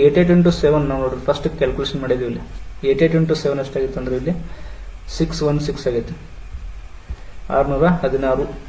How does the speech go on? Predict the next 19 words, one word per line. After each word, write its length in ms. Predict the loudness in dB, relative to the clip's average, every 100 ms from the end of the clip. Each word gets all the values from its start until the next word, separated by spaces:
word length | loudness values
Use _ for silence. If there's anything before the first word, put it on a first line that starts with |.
| -6
ಸಿಕ್ಸ್ 220 | -6 0
ಹಂಡ್ರೆಡ್ 260 | 2 2 0 -2
ಸಿಕ್ಸ್ಟೀನ್. 440 | -6 -4 -4 -4 -6 -10 -16 -18 -16 -16 -16 -14 -14 -14 -8
ಹೀಗಾಗಿ 280 | 2 4 6 4
ಇಲ್ಲಿ 120 | 4
ಮೊದಲ-, 300 | 2 2 4 6 6
ಮೊದಲನೇ 300 | 4 4 4 4 -2 -8 -10 -10 -10 2 4
ಏರಿಯಾ 260 | 6 4 2 -2 -12 -14 -12 -12 -10 -10 -8 -6 -6 -8 -10 -12 -12 -14 -14 -14 -8
ಸಿಕ್ಸ್ 300 | -6 -6 -6 -2 4
ಒನ್ 120 | 4 4 0 -2
ಸಿಕ್ಸ್ 360 | -4 -6 -6 -6 -6 -6 -2
ಸೆಂಟಿಮೀಟರ್ 840 | -2 -2 -4 -4 -4 -4 0 0 0 -6
ಸ್ಕ್ವೇರ್. 340 | -2 2 2 2 -8 -12 -12 -12 -12 -14 -16 -14 -12 -10 -2
ಅದೇ 140 | 4 4
ರೀತಿ 160 | 4 0 0
ಸೆಕೆಂಡ್ 340 | 0 4 6 6
ಒನ್, 100 | 6 2 -6 -10 -12 -8 -6 -6 -6 -8 -10 -10 -12 -12 -12 -10 -10 -12 -14 -14 -14 -14 -14 -10 -8
second 300 | -4 -2 0
one 100 | 0